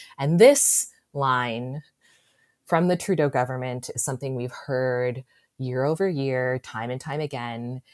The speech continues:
and it doesn't make any sense. <laughs> It's like someone saying,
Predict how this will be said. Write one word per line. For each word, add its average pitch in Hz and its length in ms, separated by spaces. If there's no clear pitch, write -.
and 123 300
it 135 360
doesn't 135 280
make 139 300
any 127 340
sense. - 720
<laughs> - 20
It's - 300
like 170 500
someone 160 400
saying, 143 720